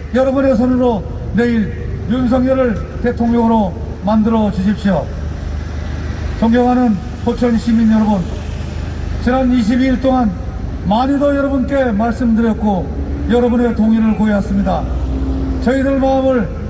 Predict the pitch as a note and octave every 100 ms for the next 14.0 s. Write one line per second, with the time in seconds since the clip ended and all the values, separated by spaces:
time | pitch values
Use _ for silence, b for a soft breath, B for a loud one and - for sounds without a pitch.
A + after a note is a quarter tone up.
0 | - B3+ - D4+ D4+ C4+ D4 D4 B3+ A#3
1 | C4+ C4 E3+ - - - - - - -
2 | A#3+ B3 B3 B3+ B3+ B3 F#3+ - - -
3 | - A#3 C#4+ A#3+ A#3+ C#4 C#4+ D4 C#4+ D4+
4 | A#3+ C4 C#4+ D4+ D4 C#4 D#4 C4 A3+ -
5 | - - - - - - A#3+ A#3+ A#3 A#3+
6 | - A#3+ A#3+ G#3 D#3 - - - - -
7 | C#4+ D4+ D4+ D#4 E4 G#3+ - - - -
8 | A#3+ C#4+ C4 C4+ C4+ B3+ A#3+ B3 A#3+ A#3
9 | A3+ F3+ - - - A#3+ A#3+ F#3+ G#3 G#3+
10 | - G3 C3+ - - - - - A3+ A#3+
11 | A3+ F3+ - - - - A#3 C4 C4+ C4+
12 | C4 F#3+ - - - - - G#3+ C4+ C#4
13 | C4 A3+ G#3+ C4 A#3 B3 A#3 A#3+ A#3